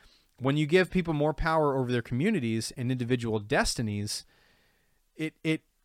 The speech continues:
creates an entirely different paradigm when it comes to how a community works, what's okay, what's not, who owns what, who, you know,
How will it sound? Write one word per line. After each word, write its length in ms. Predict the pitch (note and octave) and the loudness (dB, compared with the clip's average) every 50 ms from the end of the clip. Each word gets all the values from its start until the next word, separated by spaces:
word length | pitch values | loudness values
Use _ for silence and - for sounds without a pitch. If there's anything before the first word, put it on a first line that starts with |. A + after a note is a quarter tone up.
| _ - | _ -18
creates 840 | - - - D3+ D3+ D#3 D#3 D#3+ E3+ F3+ E3 - - - - - - | -10 -4 -2 0 0 2 2 2 2 2 0 -2 -4 -6 -8 -8 -8
an 120 | - B2+ A#2+ | -6 -6 -6
entirely 800 | A#2 A#2 - - - - E3 F3+ G3 G#3 G#3 G#3 G3+ G3 F#3+ E3+ | -6 -4 -2 -2 -2 0 0 0 2 2 2 2 2 2 2 2
different 460 | C3 D3+ D3+ C3+ - - C#3 A#2 - _ _ _ _ _ - | 2 0 0 0 0 -2 -4 -4 -4 _ _ _ _ _ -6
paradigm 760 | - C#3+ C#3 C#3 C3+ B2+ A2+ G#2+ G2 F#2 F2 F2 F2 F2+ F2+ - _ _ _ _ _ _ _ | 0 2 4 4 4 4 2 0 -2 -4 -6 -8 -8 -10 -12 -14 _ _ _ _ _ _ _
when 160 | - A2 A#2+ B2+ | -4 -4 -4 -4
it 120 | - - | -4 -6
comes 340 | - C#3 C3 B2+ B2+ A#2+ - | -4 -2 -2 0 -2 -2 -4
to 160 | - B2 A2+ | -4 -4 -4
how 320 | G2+ - - A#2+ B2 C3 | -4 -2 -2 0 2 2
a 60 | C3+ C3 | 0 0
community 460 | - - B2 A#2+ A#2 A#2+ A2+ A#2 A2 | -2 -2 -2 -2 0 0 0 -2 -2
works, 520 | G2+ G#2+ G#2+ G#2 G2+ - - - - - _ _ _ | -2 -2 -2 -2 -4 -6 -8 -10 -10 -10 _ _ _
what's 440 | - A2 G#2 A#2 C#3+ C#3+ - - - | -14 -4 0 0 0 0 0 0 2
okay, 500 | D3 C3+ B2+ - - B2 A2+ A2+ A2+ A2 | 2 2 0 0 -2 0 0 2 2 0
what's 300 | A2 A2+ C#3+ C3+ - - | 0 0 -2 -2 -4 -6
not, 360 | A#2 A2+ A2 A2 A2 A2 - | -6 -4 -4 -4 -4 -4 -2
who 200 | - C#3+ D#3 D3+ | 0 0 2 2
owns 260 | C3+ C3+ C3+ C3 A2+ A2 | 2 0 0 -2 -4 -4
what, 300 | G#2+ G#2+ G#2+ A2 - - | -2 -2 -2 -2 -2 -4
who, 300 | A#2+ A#2+ B2 B2 B2 A2+ - | -4 -4 -2 -4 -4 -6 -8
you 140 | B2+ B2 G#2+ | -6 -6 -4
know, 260 | G2 G2 G2 G2+ | -4 -4 -6 -8